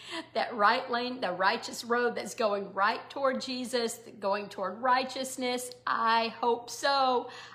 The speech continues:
I'm seeing some thumbs up. I hope you are doing that. We're all supposed to try to do that anyway. Well, is anybody having any left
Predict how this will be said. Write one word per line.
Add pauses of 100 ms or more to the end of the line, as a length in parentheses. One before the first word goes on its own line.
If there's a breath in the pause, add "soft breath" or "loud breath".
(120 loud breath)
I'm
seeing
some
thumbs
up.
I
hope (160)
you
are
doing
that.
We're
all
supposed
to
try
to
do
that
anyway. (360 loud breath)
Well, (480 loud breath)
is
anybody
having
any
left